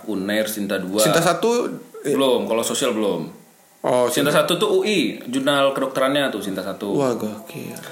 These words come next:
Speaker 1: Ada yang bilang itu setara dengan jurnal internasional.
Speaker 2: Oh, iya?
Speaker 1: Tapi itu wacana, akhirnya nggak disetarakan.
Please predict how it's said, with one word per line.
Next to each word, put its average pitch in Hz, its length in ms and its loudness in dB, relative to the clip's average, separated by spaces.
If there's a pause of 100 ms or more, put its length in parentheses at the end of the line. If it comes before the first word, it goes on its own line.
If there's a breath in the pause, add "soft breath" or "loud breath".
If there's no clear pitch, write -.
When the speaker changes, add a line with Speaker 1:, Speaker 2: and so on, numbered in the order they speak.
(220 loud breath)
Speaker 1:
Ada 151 160 2
yang 180 140 4
bilang - 180 4
itu - 140 0
setara 127 340 4
dengan 131 240 0
jurnal 117 300 0
internasional. 98 720 -4 (480)
Speaker 2:
Oh, 214 160 2
iya? 127 160 4
Speaker 1:
Tapi 110 100 -2
itu 160 140 2
wacana, 143 580 2
akhirnya 120 240 0
nggak 95 140 2
disetarakan. 101 500 -2